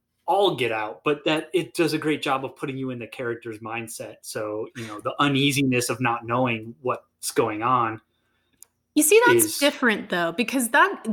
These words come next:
Speaker 2: M-, Marcy, Marlene, that movie was selling ambiguity from the get-go. Like, I, they might
Speaker 1: Yeah,
Speaker 2: as well,
Speaker 1: true.
Speaker 2: like,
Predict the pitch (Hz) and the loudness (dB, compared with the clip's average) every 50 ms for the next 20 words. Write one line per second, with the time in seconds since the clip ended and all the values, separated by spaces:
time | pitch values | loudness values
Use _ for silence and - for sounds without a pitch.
0 | 208 - - - 269 277 247 247 240 - - - - - 233 226 233 240 269 294 | -6 -8 -10 -2 2 4 4 4 2 0 -6 -14 -18 -12 -6 -2 2 4 4 4
1 | 302 302 - 320 302 294 277 277 247 247 247 240 226 233 240 240 240 226 190 214 | 4 2 2 2 2 2 0 0 0 0 2 2 2 0 0 -2 -2 -2 0 2
2 | 254 320 359 339 320 311 294 311 302 269 247 247 240 - - 226 202 208 220 220 | 4 4 4 4 4 2 4 4 2 2 2 0 0 0 0 0 0 -2 -2 -2
3 | 220 220 - 202 196 196 196 190 175 170 - 196 196 208 226 240 220 254 254 254 | -4 -4 -6 -6 -6 -6 -6 -6 -8 -8 -6 -4 -2 -2 -2 -2 -2 -2 -4 -4
4 | 247 - 214 196 190 165 170 160 - 190 185 185 180 - - - 165 - - - | -4 -4 -4 -4 -4 -4 -6 -6 -4 -2 -2 -2 -2 -6 -12 -14 -14 -14 -12 -12
5 | - 180 185 190 185 185 185 - - - - - - - - _ - 240 - - | -10 -6 -4 -2 -2 -2 -4 -8 -20 -20 -20 -20 -20 -20 -18 _ -10 -10 -10 -10
6 | _ - 220 269 294 320 302 311 - 311 320 311 254 - 262 254 254 226 - 240 | _ -4 0 2 4 4 6 6 6 6 6 4 2 0 -2 0 2 2 2 2
7 | 240 233 226 | 2 0 -2